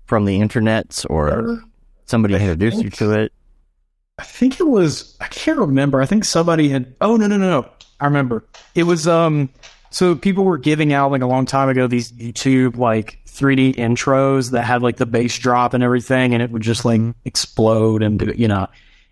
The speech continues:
Speaker 2: And I started noticing, like, oh, these are Cinema four D. Oh, okay, I'll go and take a look at it and see, you know, what it is. And I s-, looked at C four D Lite, and I was like,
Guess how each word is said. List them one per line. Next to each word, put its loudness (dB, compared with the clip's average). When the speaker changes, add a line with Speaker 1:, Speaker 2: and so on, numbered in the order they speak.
Speaker 2:
And 2
I 2
started 0
noticing, 0
like, -4
oh, 0
these 0
are 2
Cinema 0
four -2
D. 0
Oh, 0
okay, 0
I'll 0
go 2
and 0
take 0
a 0
look 0
at 2
it 0
and -2
see, 2
you 0
know, 2
what 0
it 0
is. 2
And 0
I -2
s-, -4
looked 0
at 2
C 0
four 0
D 2
Lite, 0
and 0
I 2
was 0
like, 0